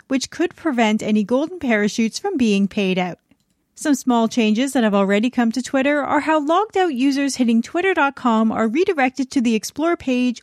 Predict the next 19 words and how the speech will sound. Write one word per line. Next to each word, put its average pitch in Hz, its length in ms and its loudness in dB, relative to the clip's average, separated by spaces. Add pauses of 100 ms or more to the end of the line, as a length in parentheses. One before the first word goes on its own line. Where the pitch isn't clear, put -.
with 285 140 -4
trending 392 440 -4
tweets 254 340 0
and 240 200 0
news 254 200 2
stories 185 520 -2 (160)
instead 415 340 -2
of 381 100 -2
a 294 60 0
sign-up 208 460 0
page, - 440 -10 (220)
and 226 160 0
Twitter 254 240 0
super 370 320 -4
follows 302 540 0
will 311 80 0
be 359 200 0
renamed 262 600 0
subscriptions. - 960 -6